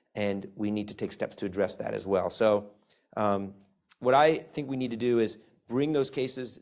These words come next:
that are strong, uh, in this, in this, in this context. Also, though, look for other, uh, avenues to address, uh, wrongdoing or, or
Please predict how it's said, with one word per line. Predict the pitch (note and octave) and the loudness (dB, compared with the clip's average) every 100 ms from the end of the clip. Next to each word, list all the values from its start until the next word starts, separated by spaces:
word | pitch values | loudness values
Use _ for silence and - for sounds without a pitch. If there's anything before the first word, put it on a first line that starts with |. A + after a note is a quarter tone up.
| - | -2
that | G#2+ | 2
are | F#2+ | 2
strong, | F#2+ - A2 A#2 C#3 D#3 C#3+ _ _ _ | -2 -4 0 2 0 -4 -12 _ _ _
uh, | - A#2 A#2 - | -8 -4 -4 -4
in | A#2+ | -4
this, | B2+ B2 - | -4 -6 -8
in | B2 | -4
this, | B2+ A#2+ - _ | -4 -6 -12 _
in | A#2+ | -6
this | B2+ | -4
context. | - B2+ B2+ B2 - - _ _ - | -2 -4 -2 -4 -6 -18 _ _ 2
Also, | A#2+ B2+ A#2+ | 2 4 4
though, | A#2 A2+ | 6 4
look | A2 A2 | 4 0
for | - - | -2 -2
other, | A#2 A2 A2 G#2+ G#2 _ _ _ - | -2 2 2 2 -4 _ _ _ -6
uh, | G#2 G2+ G2 - _ | -2 -2 -4 -8 _
avenues | - A#2+ B2 A2+ | -6 -4 -4 -4
to | A2 | -4
address, | G2 G#2 A2 - - G2+ | -2 0 0 -4 -14 -8
uh, | A#2 A2+ A2 - - _ | -4 -2 -4 -8 -16 _
wrongdoing | - A2 G#2+ G#2+ A#2+ C3+ | -2 0 0 0 2 2
or, | A2+ G2 G2+ - | 2 0 -2 -4
or | A2 F#2+ | 0 0